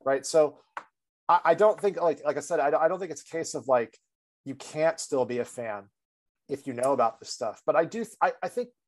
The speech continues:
not all, but I do think a lot of fans would still want to know. And also they would want to pressure cha-, for, for change, right? That's the other thing is, like, if you have more transparency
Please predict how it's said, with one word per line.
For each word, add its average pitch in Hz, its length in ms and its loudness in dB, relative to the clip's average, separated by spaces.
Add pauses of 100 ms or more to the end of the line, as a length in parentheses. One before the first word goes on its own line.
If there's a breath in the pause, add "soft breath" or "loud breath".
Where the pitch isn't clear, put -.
not 202 180 4
all, 165 180 4
but 165 80 -2
I 165 80 -2
do 185 140 -12
think 202 160 -14
a 180 60 -8
lot 160 260 -2
of 156 60 -10
fans 147 340 -10
would 139 120 -10
still 151 240 -6
want 120 260 -6
to 117 100 -14
know. 101 260 -12 (540)
And 190 80 2
also 233 260 0
they 262 140 2
would 240 120 -4
want 196 240 2
to 180 100 -8
pressure 170 680 -2 (140)
cha-, - 240 -14
for, 160 160 -8
for 175 140 -6
change, 170 600 -8
right? 135 300 0 (320)
That's 220 220 2
the 226 100 2
other 214 220 4
thing 175 260 -6
is, 151 180 -10
like, 143 240 2 (300)
if 147 160 -6
you 156 80 -8
have 185 280 4
more 190 160 0
transparency 143 960 -6